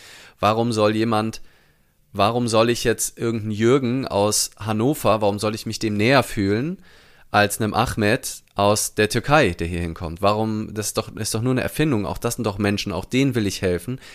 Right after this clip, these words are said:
Ich will auch anderen helfen und will da keine Trennung reinmachen und will mich dann vielleicht auch dafür einsetzen, ohne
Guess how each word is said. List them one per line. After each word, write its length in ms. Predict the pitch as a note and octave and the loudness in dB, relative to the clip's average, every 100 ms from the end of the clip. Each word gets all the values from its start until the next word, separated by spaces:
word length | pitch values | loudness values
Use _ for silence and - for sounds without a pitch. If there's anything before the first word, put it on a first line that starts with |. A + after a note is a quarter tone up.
| - | -10
Ich 80 | - | 2
will 80 | G#2+ | 4
auch 120 | - | 4
anderen 360 | B2 C3+ A#2 | 2 2 0
helfen 380 | G2+ F#2+ F#2 F#2 | 0 0 -2 -6
und 240 | F#2 G2 - - - - | -6 -6 -8 -20 -20 -2
will 140 | A#2 | 4
da 100 | A2+ | 4
keine 280 | - A2+ G#2+ | 4 0 -2
Trennung 540 | - C#3 D3 A#2 G#2 - | 0 0 0 -2 -4 -10
reinmachen 920 | F#2 F#2+ F#2 F#2+ F#2 F2+ - D3 F#3 - _ | -6 0 0 0 -2 -4 -6 -8 -10 -14 _
und 180 | A2 G2+ _ - - | -8 -8 _ -20 -18
will 300 | G2+ A#2 A#2+ | 0 2 2
mich 140 | - | 2
dann 160 | A2+ A2 | -2 0
vielleicht 260 | A2 G#2 | -2 -2
auch 100 | - | -4
dafür 300 | G#2 - F#2+ | -6 -2 0
einsetzen, 540 | A#2+ D#3+ A2 F#2+ - G2+ | 2 2 2 0 -2 -4
ohne 400 | A2+ B2 A2+ | -2 0 0